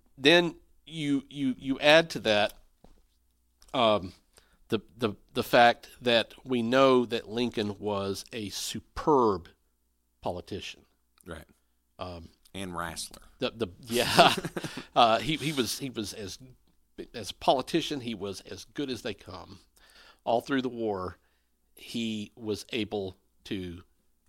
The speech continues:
Speaker 1: get the things that he needed and make the things that he needed to happen, happen because he was superb at that.
Speaker 2: Right.
Speaker 1: Johnson,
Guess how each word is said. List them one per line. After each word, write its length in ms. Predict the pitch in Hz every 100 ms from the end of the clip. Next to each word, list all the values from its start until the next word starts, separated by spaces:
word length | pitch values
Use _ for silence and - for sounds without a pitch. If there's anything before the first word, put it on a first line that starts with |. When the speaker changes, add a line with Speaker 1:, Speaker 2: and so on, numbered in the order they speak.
| _ _ -
Speaker 1:
get 180 | 131 131
the 80 |
things 320 | 135 127 117 -
that 120 | 101
he 100 | 113
needed 380 | 107 110 107 95
and 140 | - 90
make 180 | 107
the 80 | -
things 300 | 110 117 113
that 120 | 107
he 80 | 101
needed 280 | 101 101 101
to 60 | 90
happen, 440 | 95 104 - 92 90 _ _ -
happen 480 | 120 117 120 107 -
because 440 | 113 - 98 98 -
he 180 | - 113
was 280 | 104 98 -
superb 800 | - - 110 - 151 143 113 87 _ -
at 200 | 92 -
that. 320 | 90 87 - _ _
Speaker 2:
Right. 200 | 95 87 - _
Speaker 1:
Johnson, 680 | 151 135 139 139 - 120 98